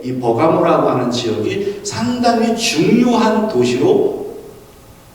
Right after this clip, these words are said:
예, 급부상하게 됐다라는 거예요. 그러면서 이 도시가 어떤 영향을 받게 되느냐 하면 사람들이 모이기 시작하면서 알렉산더 대왕에 의해서 또 영향을 받으면서 이 지역이,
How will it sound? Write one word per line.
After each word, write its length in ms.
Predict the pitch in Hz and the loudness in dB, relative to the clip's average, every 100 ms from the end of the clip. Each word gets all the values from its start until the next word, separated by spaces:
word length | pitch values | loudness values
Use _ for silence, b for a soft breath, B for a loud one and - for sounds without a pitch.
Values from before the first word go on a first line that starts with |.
| - | -12
예, 160 | 104 95 | -8 -6
급부상하게 1040 | - 180 - - 147 127 - - - - - | 0 2 4 2 0 0 -2 -4 -6 -8 -10
됐다라는 460 | - - - - - | -8 -6 -6 -6 -6
거예요. 220 | - - - - - - - - - | -10 -12 -16 -20 -20 -20 -20 -20 -2
그러면서 600 | 151 165 160 160 139 - | 2 4 4 4 2 0
이 200 | 175 165 | 0 0
도시가 680 | 123 123 139 147 151 - - | 0 0 0 0 -2 -4 -4
어떤 520 | 151 151 - 170 170 | -2 -2 2 2 4
영향을 460 | - - 127 127 113 | 2 0 -2 -2 -2
받게 260 | - 110 | -4 -4
되느냐 420 | 92 85 82 - - | -4 -4 -6 -6 -2
하면 520 | - - - - - | 0 2 0 -4 -6
사람들이 520 | - 196 180 - 143 | -2 2 2 4 4
모이기 380 | - 107 107 104 | 4 4 2 -2
시작하면서 1200 | - - - - - - 180 202 - - - - | -4 -6 -6 -6 -4 0 2 2 0 -4 -8 -12
알렉산더 800 | - - 160 - 165 151 139 131 | -2 2 2 2 0 2 2 0
대왕에 420 | 117 107 107 107 | 0 0 0 -2
의해서 640 | 101 95 - 180 - - - - | -2 -4 -4 -4 -4 -6 -8 -12
또 240 | - 120 117 | -2 0 2
영향을 480 | 110 180 - 233 - | 2 4 4 4 2
받으면서 720 | - - - - - 175 170 | -2 -4 -6 -6 -4 -2 -2
이 220 | - - | -4 -4
지역이, 720 | 98 - 117 104 - 131 - | -4 -2 0 2 0 0 -2